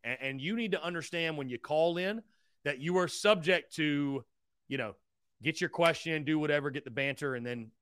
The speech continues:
you know, we can, we can move, 'cause we're getting a lot of calls. So I wanna make sure we're able to get to 'em all. We've also got breaks, guys, for advertisers. We've got guests that come on. So just,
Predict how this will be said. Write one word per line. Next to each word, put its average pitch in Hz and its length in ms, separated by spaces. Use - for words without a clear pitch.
you 123 60
know, 113 80
we 120 160
can, 123 180
we 127 140
can 120 160
move, 110 220
'cause 107 120
we're 120 140
getting 151 240
a 117 80
lot 107 460
of 147 100
calls. 180 640
So 135 120
I - 40
wanna 151 160
make 151 180
sure 143 160
we're 135 100
able 131 160
to 127 60
get 113 180
to 135 100
'em 123 80
all. 127 160
We've 120 140
also 120 220
got 110 240
breaks, 131 340
guys, 127 300
for 101 120
advertisers. 123 720
We've 107 140
got 104 240
guests 135 320
that 113 120
come 127 140
on. 123 220
So - 80
just, 185 240